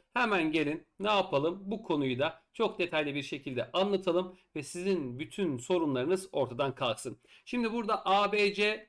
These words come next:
pozitif bir gerçek sayı. Tabii ki A birden farklı, C birden farklı olmak üzere. Çünkü onlar ne? Taban aynı zamanda. Taban ne olamaz arkadaşım? Tabii ki bir olamaz. Burada ne yapmış? Logaritma A tabanındaki B ifadesinde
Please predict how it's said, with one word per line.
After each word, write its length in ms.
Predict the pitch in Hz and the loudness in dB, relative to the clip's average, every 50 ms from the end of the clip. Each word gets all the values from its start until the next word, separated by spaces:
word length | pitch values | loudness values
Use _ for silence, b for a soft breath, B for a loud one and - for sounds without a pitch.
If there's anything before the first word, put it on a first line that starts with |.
| _ - | _ 0
pozitif 460 | 202 196 180 185 - - 185 185 - | 0 0 0 -2 -4 -8 -8 -2 0
bir 100 | 180 165 | 2 2
gerçek 460 | 143 139 135 131 131 - 196 196 190 | 4 4 2 2 2 0 -2 -2 -2
sayı. 340 | - 214 208 220 240 - B B B B _ | -2 -2 -2 -2 -4 -6 B B B B _
Tabii 300 | - 247 226 196 180 180 | 0 0 2 2 0 -2
ki 160 | - 196 - - | -2 -8 -6 -2
A 260 | 180 180 185 190 185 | 0 2 4 4 4
birden 400 | 185 190 180 175 185 185 180 180 | 4 4 4 4 4 2 2 2
farklı, 380 | - 185 185 180 180 233 214 180 | 2 2 2 2 0 -4 -8 -6
C 300 | - 170 175 180 175 170 | 0 2 2 2 4 4
birden 260 | 175 170 185 196 190 | 4 4 4 2 0
farklı 340 | 190 - 175 175 170 - 180 | 2 2 0 0 2 0 0
olmak 240 | 160 151 135 - - | 0 0 -2 -2 -2
üzere. 240 | 127 123 117 117 120 | -2 -2 -2 -2 -2
Çünkü 260 | - 202 185 185 - | -2 -2 -2 -2 -2
onlar 400 | - 180 180 185 185 180 180 190 | 0 0 2 2 2 2 4 2
ne? 260 | 196 220 233 B B B B B B | 2 0 0 B B B B B B
Taban 280 | - 180 170 175 190 185 | 0 0 2 4 4 4
aynı 260 | 170 151 139 135 123 | 4 4 4 2 2
zamanda. 500 | 117 123 120 113 113 127 156 202 196 - | 2 2 2 2 0 0 -2 -4 -6 -2
Taban 340 | - 190 180 156 143 151 175 | -2 0 2 2 2 2 4
ne 40 | 196 | 4
olamaz 360 | 190 170 143 117 117 113 123 | 4 4 4 2 0 0 0
arkadaşım? 680 | 127 123 120 147 139 135 127 - 208 220 233 226 - - | -2 -2 -2 -2 -2 -2 -2 0 -4 -4 -4 -6 -12 -6
Tabii 220 | - 160 127 113 104 | -6 -4 -4 -4 -6
ki 160 | - 113 120 | -6 -6 -2
bir 200 | 165 185 190 185 | 0 0 0 0
olamaz. 440 | 160 165 160 143 123 143 185 190 - - b b b b b b - | 0 0 2 2 2 0 0 -2 -4 -10 b b b b b b -2
Burada 280 | 247 254 233 233 233 | -2 0 0 0 0
ne 60 | 226 240 | 2 2
yapmış? 480 | 226 - 233 190 208 196 - - - | 2 2 2 0 -4 -4 -4 -8 -2
Logaritma 600 | 170 175 175 220 226 233 - - 190 185 - - - | 0 2 2 4 2 0 0 0 -2 -2 -2 0 2
A 260 | 185 202 214 233 196 | 2 2 2 2 0
tabanındaki 680 | - 202 190 196 185 185 175 175 170 - - 160 147 | 0 -2 0 2 2 2 2 2 0 0 -2 -4 -2
B 160 | 185 208 208 196 | 2 2 2 2
ifadesinde 1000 | 180 175 175 - 175 160 147 151 143 - - 151 143 151 180 220 240 233 B | 2 -2 -2 0 0 2 2 0 -2 -6 -4 -4 -2 0 0 0 -2 -4 B